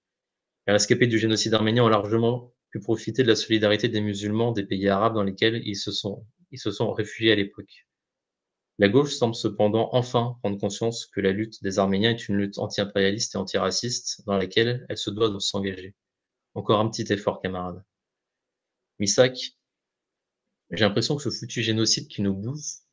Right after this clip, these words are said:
qui prend toute la place, nous empêche de relever la tête et regarder les autres.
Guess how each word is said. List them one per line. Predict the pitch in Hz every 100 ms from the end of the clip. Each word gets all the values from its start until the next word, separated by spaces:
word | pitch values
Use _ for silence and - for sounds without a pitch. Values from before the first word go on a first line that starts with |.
| _
qui | 101
prend | -
toute | 107 - -
la | -
place, | - - - - - -
nous | 98
empêche | 101 101 123 - - - _ _ _ _ -
de | 98
relever | 101 110
la | 107
tête | 107 135 139
et | 101
regarder | 101 98 101
les | 104 101
autres. | 104 101